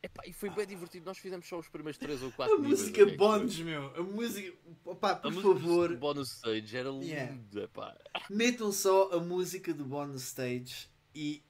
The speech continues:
Speaker 2: e desfrutem. É muito fixe.
Speaker 1: É
Speaker 2: É
Speaker 1: muito
Speaker 2: muito
Speaker 1: fixe, é. É muito
Speaker 2: Tenho
Speaker 1: bacana.
Speaker 2: muita pena que hoje em dia os videojogos estejam tão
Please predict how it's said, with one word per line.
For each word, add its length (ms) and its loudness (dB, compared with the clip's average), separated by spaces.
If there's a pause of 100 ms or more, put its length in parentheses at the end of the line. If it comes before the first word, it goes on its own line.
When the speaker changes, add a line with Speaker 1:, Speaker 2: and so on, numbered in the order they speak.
Speaker 2:
e 60 -12
desfrutem. 520 -12 (280)
É 120 -4
muito 420 -6
fixe. 380 -12 (580)
Speaker 1:
É 80 -8
Speaker 2:
É 40 -4
Speaker 1:
muito 140 -8
Speaker 2:
muito 220 -6
Speaker 1:
fixe, 380 -12
é. 120 -8 (280)
É 80 -12
muito 160 -12
Speaker 2:
Tenho 140 4
Speaker 1:
bacana. 140 -2
Speaker 2:
muita 240 0
pena 300 2
que 80 -2
hoje 180 4
em 60 -2
dia 180 4
os 100 2
videojogos 600 -4
estejam 440 -4
tão 520 -6